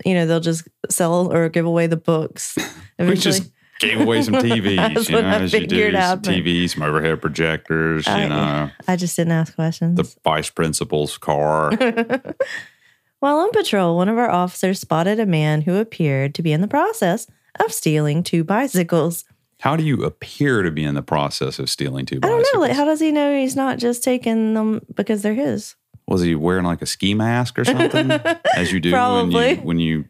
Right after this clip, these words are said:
Speaker 2: abscond with bicycles that are not yours?
Speaker 1: Probably. When approached about the bikes, the man admitted that he had not spoken to the owners and did not have permission to take them.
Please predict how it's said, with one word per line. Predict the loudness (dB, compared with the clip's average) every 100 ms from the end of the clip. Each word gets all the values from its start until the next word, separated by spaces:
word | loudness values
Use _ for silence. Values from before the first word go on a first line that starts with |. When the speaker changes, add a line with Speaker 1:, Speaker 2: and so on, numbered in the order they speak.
| _ -4
Speaker 2:
abscond | -2 -2 -2 0 2 2
with | 0 0
bicycles | 0 0 -2 -4 -2 0
that | 0
are | 0
not | 0 -2
yours? | 0 -2 -2 -8 _ _ _ _
Speaker 1:
Probably. | -2 0 0 -2 -4 -8 _ _ _
When | 0 0
approached | 0 0 0 0
about | 2 0
the | 0
bikes, | 0 0 -2
the | 0
man | 0 2
admitted | 0 2 2 4 2 -2 -16 _ -2
that | 2
he | 4
had | 2
not | 2 -2
spoken | -2 -2 0 0 0
to | 2
the | 0 2
owners | 2 2 0 0
and | 0
did | 0 0
not | 0 0 -2
have | -4 0
permission | 0 0 0 -2
to | -2
take | -2 -2 -2
them. | -2 0